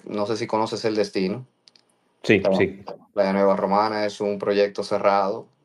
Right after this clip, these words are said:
Speaker 1: un proyecto de lujo cerrado, bastante bello, tiene sus playas, tiene un campo de golf P G A, tiene un sinnúmero de amenidades, que está anclado, obviamente, en el ámbito hotelero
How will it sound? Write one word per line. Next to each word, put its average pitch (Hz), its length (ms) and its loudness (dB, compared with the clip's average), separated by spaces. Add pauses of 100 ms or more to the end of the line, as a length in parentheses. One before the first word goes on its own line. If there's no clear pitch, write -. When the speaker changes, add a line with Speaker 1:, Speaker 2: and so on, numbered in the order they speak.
(100)
Speaker 1:
un 120 100 -18
proyecto 95 520 -4
de 92 60 -4
lujo 104 260 -2
cerrado, 95 640 0
bastante 101 960 -2
bello, 95 480 -2
tiene - 280 -18
sus - 180 -18
playas, 87 760 -2
tiene 90 180 -14
un 87 120 -14
campo 95 400 -4
de 85 80 0
golf 92 260 -4
P 90 140 -8
G 85 180 -4
A, 90 460 -2 (420)
tiene 92 300 -4
un - 120 -10 (200)
sinnúmero 117 540 0
de 98 100 2
amenidades, 95 880 0 (760)
que 123 120 0
está 131 320 0
anclado, 123 580 0
obviamente, 104 520 -4
en 107 80 -6
el 95 100 -4
ámbito 92 420 -6
hotelero 104 600 -6